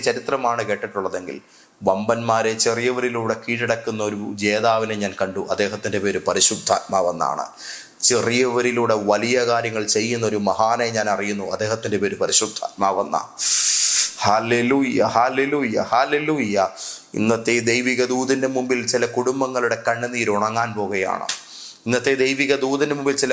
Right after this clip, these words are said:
ഭവനങ്ങളുടെ മേലുള്ള പിശാചിൻ്റെ മേൽക്കോയ്മയുടെ ചെങ്കോൽ ഒടിയാൻ പോവാണ്. ദു-, നീതിമാന്മാർ നീതികേടിലേക്ക് കൈ നീട്ടാതിരിക്കേണ്ടതിന് ദുഷ്ടന്മാരുടെ ചെങ്കോൽ നീതിമാന്മാരുടെ അവകാശത്തിന് മേൽ ഇരിക്കുകയില്ല.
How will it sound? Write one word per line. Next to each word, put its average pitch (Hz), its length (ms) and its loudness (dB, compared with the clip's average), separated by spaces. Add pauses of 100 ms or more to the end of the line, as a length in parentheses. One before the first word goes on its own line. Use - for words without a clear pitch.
(160)
ഭവനങ്ങളുടെ 135 540 0
മേലുള്ള 131 340 -2
പിശാചിൻ്റെ 131 640 0 (100)
മേൽക്കോയ്മയുടെ 131 800 0 (120)
ചെങ്കോൽ 123 440 0 (100)
ഒടിയാൻ 120 520 -2
പോവാണ്. 101 360 0 (880)
ദു-, 123 160 0 (100)
നീതിമാന്മാർ 135 720 2 (180)
നീതികേടിലേക്ക് 131 800 0 (200)
കൈ 120 140 4 (160)
നീട്ടാതിരിക്കേണ്ടതിന് 117 1040 -2 (460)
ദുഷ്ടന്മാരുടെ 131 880 0 (100)
ചെങ്കോൽ 131 420 0 (140)
നീതിമാന്മാരുടെ 127 880 0
അവകാശത്തിന് 127 760 0
മേൽ 110 120 0 (180)
ഇരിക്കുകയില്ല. 240 680 2